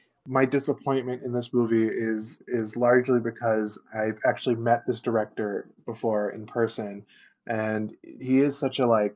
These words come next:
a really nice guy, but he's such a, a, a kind of success story for indie filmmaking.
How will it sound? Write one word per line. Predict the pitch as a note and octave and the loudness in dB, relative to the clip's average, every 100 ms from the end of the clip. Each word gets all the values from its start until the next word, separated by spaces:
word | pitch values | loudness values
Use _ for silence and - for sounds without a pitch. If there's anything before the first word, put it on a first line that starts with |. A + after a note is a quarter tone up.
| _ C3 | _ -4
a | |
really | A#2+ E3+ D#3 | 2 4 4
nice | C3 A#2+ | 2 2
guy, | C3+ A#2+ A2 G#2 - | 4 6 4 0 -4
but | B2+ B2 | -6 -4
he's | C#3+ C3+ | -4 -2
such | D#3+ D3+ D3+ | -2 0 4
a, | C3+ B2 B2 | 6 6 4
a, | B2 A#2+ - | -2 0 -4
a | |
kind | - C#3 C3+ | -6 -4 2
of | C3 B2 | 2 2
success | B2 - - C3+ B2+ | -8 -8 0 2 2
story | - - B2 A2+ A2+ | -2 4 4 6 2
for | G#2 A2+ A2 | 0 -2 0
indie | A#2+ A#2+ A2 | -2 0 0
filmmaking. | A#2 A#2+ B2+ C3 C#3+ D3+ | -2 -2 -2 -2 -2 -4